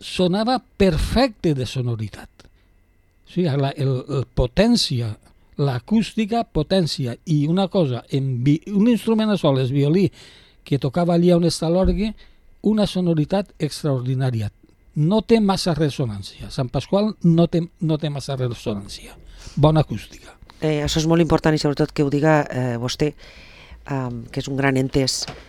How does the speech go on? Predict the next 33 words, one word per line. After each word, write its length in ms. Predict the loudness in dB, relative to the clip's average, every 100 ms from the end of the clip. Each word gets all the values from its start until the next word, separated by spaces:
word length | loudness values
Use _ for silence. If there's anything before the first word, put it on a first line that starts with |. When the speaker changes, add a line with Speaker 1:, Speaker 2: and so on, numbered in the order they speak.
| -2
Speaker 2:
per 120 | 0
a 40 | 2
que 120 | 2
la 100 | 4
gent 300 | 2 2 2
pense 460 | 2 2 2 2 0
que 300 | -2 -2 -4 -8 -12 -10 -4
sí 260 | -2 -2
que 200 | 0 0 0
és 160 | -2 -6
un, 640 | -6 -4 -4 -6 -6 -8 -12 -6
un 80 | 2
bon 160 | 2 4
puesto 380 | 2 2 -2 -2 -12 -18 -6
on 160 | -2 0
anar 200 | 2 0
a 80 | 2
sentir 480 | -2 0 0 -2 -4 -14 -20 -20 -14
esta 240 | -12 -8 -8
actuació 600 | -6 -6 -6 -4 -6 -6
que 100 | -8
faran 320 | -6 -6 -6
el 120 | -8 -8
dissabte. 440 | -8 -8 -10 -12 -14 -20 -20 -16 -16 -16 -4
Em, 760 | 0 4 4 4 2 -4 -6 -6 -6
Francisco 400 | -4 -2 -2 0
Ramos, 540 | 2 2 0 -2 -10 -14 -6
enhorabona 600 | -4 0 0 2 2 0
per 200 | 0 0
l'acte 800 | 0 -2 -2 0 2 0 -4 -6
que 80 | -4
van 140 | -4 -4
tindre 340 | -2 -2